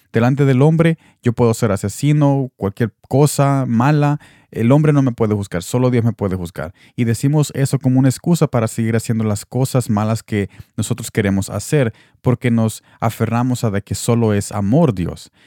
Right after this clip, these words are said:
Sí, Dios es amor, pero también es, Él, Él es un juez justo. Y vemos esta acción cuando Jesús vino y murió por nosotros. Vemos esa acción que Él tomó como un juez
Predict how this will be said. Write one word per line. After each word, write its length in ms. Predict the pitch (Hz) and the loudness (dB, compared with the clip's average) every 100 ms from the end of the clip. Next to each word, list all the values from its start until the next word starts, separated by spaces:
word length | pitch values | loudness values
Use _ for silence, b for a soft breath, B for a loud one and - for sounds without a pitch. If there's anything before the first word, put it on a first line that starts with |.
| b | b
Sí, 300 | - 185 131 | -4 2 2
Dios 340 | 101 113 156 - | 2 2 2 0
es 160 | 135 | -4
amor, 520 | - 107 117 143 117 117 b b _ | 0 0 2 4 2 -2 b b _
pero 320 | 135 143 123 | 2 4 2
también 480 | - 117 117 123 127 | 0 0 2 2 0
es, 240 | 113 - | -2 -4
Él, 300 | - 117 117 - | -4 -2 -2 0
Él 160 | 127 | 0
es 140 | 139 139 | 0 0
un 80 | |
juez 440 | 123 - 127 123 - | -2 0 2 2 -2
justo. 580 | - 190 196 - 78 82 _ | -2 0 0 -2 -10 -12 _
Y 140 | - 123 | 0 2
vemos 420 | 113 151 175 151 | 4 4 2 0
esta 400 | 120 - 131 120 | -2 -2 0 0
acción 640 | 107 - - 151 147 131 b b b - | -2 -6 2 4 6 4 b b b -2
cuando 720 | 120 139 160 139 101 104 - b b b _ | 2 4 4 2 2 0 -2 b b b _
Jesús 480 | 117 - 123 117 101 | -2 0 0 0 2
vino 400 | 117 160 110 95 | 2 4 4 2
y 120 | 120 | 2
murió 320 | 107 101 95 92 | 0 2 0 -2
por 160 | 90 | -6
nosotros. 520 | 90 85 131 107 90 | -6 -4 -4 -4 -4
Vemos 460 | 95 139 180 156 - B 123 101 | 0 2 2 0 -2 B -16 -4
esa 460 | 117 - 135 127 117 | -2 0 2 2 0
acción 680 | - 104 - - 131 131 | -2 -6 -6 -2 2 2
que 240 | - 101 104 | 2 0 -2
Él 100 | 110 | 0
tomó 560 | 113 104 113 117 107 - - | 0 2 4 4 2 -2 -2
como 240 | 107 117 | 2 4
un 100 | 117 | 2
juez 640 | 110 120 147 110 95 - | 0 2 4 4 0 -8